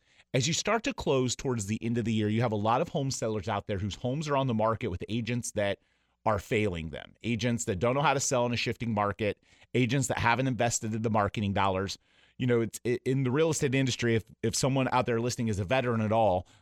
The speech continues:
like, it, and I don't mean a, a, a, you know, a military veteran, I mean a veteran of the real estate industry, December thirty-first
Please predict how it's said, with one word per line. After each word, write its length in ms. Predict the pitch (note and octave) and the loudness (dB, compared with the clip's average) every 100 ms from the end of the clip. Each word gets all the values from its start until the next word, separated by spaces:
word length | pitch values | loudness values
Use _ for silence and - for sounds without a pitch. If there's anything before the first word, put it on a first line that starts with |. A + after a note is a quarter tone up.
| - | -2
like, 200 | A2 - | 0 0
it, 200 | A#2 - - - | -4 -6 -8 -2
and 100 | A#2+ | 2
I 60 | |
don't 160 | D3 C3 | 2 2
mean 140 | B2+ | 2
a, 160 | A2+ G#2+ A#2+ | 2 2 0
a, 320 | A2+ G#2+ - | 0 0 0
a, 100 | G#2 G2+ | -2 -2
you 100 | A2+ | 0
know, 120 | G2 | 2
a 40 | G2 | 2
military 420 | D#3 F3+ C#3+ A#2 | 2 2 2 2
veteran, 280 | A2+ A2 A2+ | 2 2 2
I 80 | A#2 | 2
mean 120 | G#2+ | 2
a 60 | |
veteran 320 | G2+ C3 B2+ B2 | 4 4 4 2
of 80 | |
the 80 | G#2+ | 2
real 200 | A#2+ B2 | 2 2
estate 260 | A2 G#2+ B2+ | 0 0 0
industry, 480 | E3+ C#3 A2 G#2 - _ _ _ _ _ _ _ - _ _ _ - | -2 -2 -2 -4 -6 _ _ _ _ _ _ _ -16 _ _ _ -2
December 340 | C3+ F3+ E3 | 2 2 2
thirty-first 640 | D3 D3 C3+ - D#3 B2 | 2 0 0 2 2 2